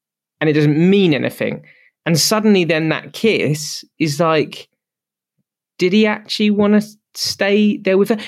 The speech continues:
And the best example I can give of this within the film,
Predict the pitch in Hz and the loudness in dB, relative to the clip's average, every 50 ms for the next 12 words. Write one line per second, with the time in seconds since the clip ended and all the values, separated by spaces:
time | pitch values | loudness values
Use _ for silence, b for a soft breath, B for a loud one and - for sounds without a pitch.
0 | B B 196 208 208 196 214 - - 285 - - - 226 208 220 226 208 185 180 | B B 2 4 4 2 0 -2 -2 -2 0 0 -4 -2 0 0 0 0 0 -2
1 | 180 170 147 180 170 156 165 139 131 107 110 113 127 - - - 151 165 165 156 | -2 -2 -2 -4 -2 -2 -2 -2 -2 -2 -2 -4 -4 -4 -6 -4 -2 0 2 0
2 | 147 151 - 135 123 113 117 123 | 0 0 0 -2 -2 -2 -4 -6